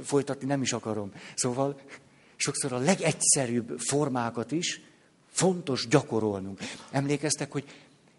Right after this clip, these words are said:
egy jó hírre, egy örömmel teli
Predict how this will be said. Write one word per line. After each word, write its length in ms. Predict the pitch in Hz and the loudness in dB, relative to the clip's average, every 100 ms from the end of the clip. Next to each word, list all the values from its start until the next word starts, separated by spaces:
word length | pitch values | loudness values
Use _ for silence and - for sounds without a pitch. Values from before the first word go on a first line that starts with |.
| _ _ _ _ | _ _ _ _
egy 260 | 127 104 120 | -4 0 4
jó 240 | 170 143 | 6 6
hírre, 720 | - 123 123 101 110 120 147 - - _ _ _ _ _ | 2 2 2 2 0 0 -2 -8 -20 _ _ _ _ _
egy 240 | - 123 - | -2 -2 2
örömmel 800 | 170 175 160 139 131 131 123 120 | 6 8 6 4 2 2 0 0
teli 500 | 147 131 117 113 98 | 2 2 2 -2 -4